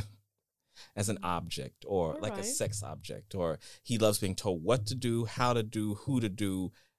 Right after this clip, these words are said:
Speaker 1: all for the pleasure of the master. But, but he himself wants to be used and, okay, not necessarily abused, but just, just yet, like, he's here for your enjoyment.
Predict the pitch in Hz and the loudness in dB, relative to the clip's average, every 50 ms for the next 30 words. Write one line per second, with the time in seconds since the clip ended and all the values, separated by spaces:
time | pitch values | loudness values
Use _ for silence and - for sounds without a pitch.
0 | _ _ - 107 113 120 117 110 - 120 107 110 107 - 113 101 98 107 95 90 | _ _ 4 4 6 6 4 2 0 -4 -4 -4 -4 -6 -6 -6 -4 -6 -6 -6
1 | 90 85 87 - - 104 95 - 101 - 82 - 110 104 - - - 127 123 117 | -6 -4 -2 0 0 0 0 0 0 0 -2 -2 -2 -2 0 0 0 2 2 2
2 | 117 117 110 110 110 104 - - 113 95 90 87 - - - - - _ _ _ | 2 0 0 2 2 4 4 6 6 6 4 4 0 -4 -16 -20 -20 _ _ _
3 | - 95 104 104 98 90 82 - - - 92 87 98 95 92 90 85 - - 90 | -12 -4 -2 0 0 2 4 4 2 4 2 2 2 2 2 0 -2 -4 -6 -4
4 | 98 104 104 104 101 98 95 92 - - - - 82 87 85 78 78 80 85 - | -2 0 0 0 0 0 0 0 -2 -2 -2 -4 -4 -2 -2 -2 -4 -6 -8 -10
5 | _ _ _ _ - - - 69 57 - - - - 92 101 101 73 82 87 - | _ _ _ _ -18 -14 -12 -10 -10 -12 -12 -10 -6 -4 -4 -4 0 2 2 2
6 | - 78 67 57 - 80 - - 65 65 67 - - 90 - - 101 - - - | 2 0 -2 -8 -10 -12 -12 -12 -10 -8 -8 -6 -4 -2 0 0 0 0 -2 -6
7 | - _ - - 101 87 - - 90 73 - - - 85 87 - _ _ _ _ | -10 _ -8 -4 -2 0 0 0 0 -2 -2 -2 -4 -6 -6 -6 _ _ _ _
8 | _ _ - - 123 107 - - - 127 110 101 - - 98 95 95 95 92 87 | _ _ -4 0 2 4 4 4 4 4 4 4 2 0 -2 0 0 2 2 4
9 | 87 90 85 87 - _ _ _ _ _ _ - 92 90 - 85 65 52 52 50 | 4 4 2 0 -6 _ _ _ _ _ _ -6 -6 -4 -4 -4 -4 -6 -8 -12
10 | - _ - | -14 _ -18